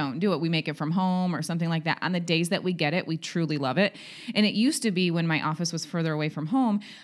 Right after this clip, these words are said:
I used to, every Friday morning, I would go and I would get a coffee, right? And on my way to, on my way to work, but I never did it any other day. And those days,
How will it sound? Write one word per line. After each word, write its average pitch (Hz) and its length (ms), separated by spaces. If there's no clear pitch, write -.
I - 60
used 190 260
to, - 220
every 190 260
Friday 190 420
morning, 151 480
I 151 100
would 151 160
go 156 180
and 147 80
I 139 80
would 139 100
get 135 140
a 127 40
coffee, 127 520
right? 143 300
And 170 380
on 147 120
my 156 100
way 151 160
to, 156 160
on 151 160
my 156 120
way 151 120
to 151 80
work, 113 380
but 170 80
I 165 100
never 180 300
did 175 140
it 156 100
any 160 180
other 151 160
day. 151 360
And 170 460
those 214 400
days, 160 480